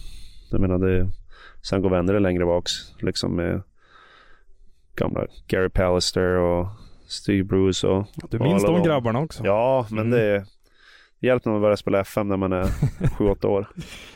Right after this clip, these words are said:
Speaker 2: Men Rio Ferdinand då, med tanke på
Speaker 1: Ja.
Speaker 2: att grabben din är döpt efter honom.
Speaker 1: Exakt, exakt. Rio är också där uppe och han och Vidic, eh, som mittbackspar, det,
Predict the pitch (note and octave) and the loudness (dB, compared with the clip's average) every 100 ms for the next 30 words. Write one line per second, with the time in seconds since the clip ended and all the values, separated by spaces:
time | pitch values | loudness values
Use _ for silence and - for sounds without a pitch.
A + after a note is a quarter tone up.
0 | - A#2+ B2 B2+ E3 G#3+ C3+ G#2 - G#2+ | -6 -2 0 0 0 2 2 0 -2 -4
1 | A2 C3 A#2+ A#2 A#2 C3 C3+ C3+ E3 D#3+ | -2 -2 -2 -2 0 0 0 0 0 0
2 | B2 A#2 A2 G#2+ G#2+ A2+ G#2+ G#2 - B2+ | -2 -2 0 0 0 -2 -2 -4 -2 0
3 | B2 - B2+ G2 - G#2+ - A2 F2 - | 0 2 2 0 -2 -4 0 0 0 -4
4 | - - - G#2 G#2+ G2 F#2+ - G#2 F#2 | -20 -12 -4 0 2 2 0 0 2 2
5 | - G2 F#2+ F#2+ G#2+ A2+ G#2+ G#2 F#2 F#2+ | 0 2 2 0 -2 0 2 2 2 -2
6 | - - - _ _ - - - - _ | -2 -6 -6 _ _ -20 -20 -20 -20 _
7 | _ _ - E2+ E2+ E2+ F2 E2+ E2 - | _ _ -4 -2 -2 -2 -2 -4 -10 -18
8 | - - - - - - - A2+ G2+ - | -20 -20 -20 -8 -2 2 2 4 2 2
9 | F#2+ - G2 F2+ F#2 F#2 F2+ F2+ | 0 0 0 2 2 2 0 -4